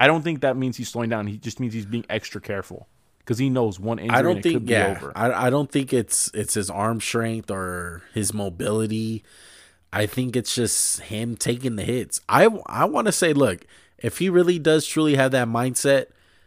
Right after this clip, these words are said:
Speaker 2: I would think that he has the big five oh on his mind, playing till he's fifty.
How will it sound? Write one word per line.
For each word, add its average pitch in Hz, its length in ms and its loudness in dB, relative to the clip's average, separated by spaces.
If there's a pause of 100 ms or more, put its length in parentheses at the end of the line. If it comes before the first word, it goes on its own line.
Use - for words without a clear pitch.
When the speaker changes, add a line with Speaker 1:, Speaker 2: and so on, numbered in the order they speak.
(380)
Speaker 2:
I 117 140 8
would 147 180 8
think 135 220 0
that 107 180 2
he 139 180 2
has 117 240 4
the 98 60 -6
big 98 220 0
five 101 340 2
oh 101 160 2
on 92 160 -2
his 87 140 -10
mind, 87 360 -12 (220)
playing 113 280 0
till 110 140 2
he's 92 160 -4
fifty. 110 500 -2